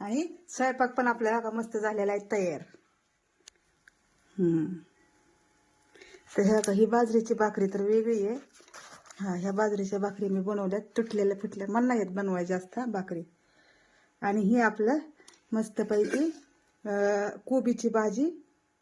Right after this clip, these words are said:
आणि हे बघा, कोबीची भाजी किती छान झाली आहे ना, झाली का नाही? हा, हा का, मस्तपैकी कोबीची भाजी, पत्ता गोबी म्हणतात बरं का इकडे ह्याला,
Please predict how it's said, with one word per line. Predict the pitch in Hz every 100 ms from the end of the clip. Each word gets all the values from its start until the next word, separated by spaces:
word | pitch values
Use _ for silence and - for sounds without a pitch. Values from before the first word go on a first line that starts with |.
| _ _ _ _
आणि | - 202 254 320 - _ _ _
हे | 226
बघा, | 208
कोबीची | 196 240 214 202
भाजी | 208 214 208
किती | 220 - -
छान | 233
झाली | 220 220 208
आहे | 208 208
ना, | 311 - _ _ _ _ _ - - - - -
झाली | 214 233
का | 294
नाही? | 311 269 196 - - - - - - - - - - _ _ 208
हा, | 208 196 190 196 196 _ _ _ -
हा | 214 208
का, | 196 208 196 _ _ _ _ _ _ _ _ _ _ - _ _ 208
मस्तपैकी | 196 - 214 202 202 202
कोबीची | 202 226 196 202 214
भाजी, | 190 185 190 190 254 277 - - - - - - - - _ -
पत्ता | 269 269 277
गोबी | 247 262 247
म्हणतात | 240 226
बरं | 196 285
का | 233
इकडे | 202 190
ह्याला, | 185 180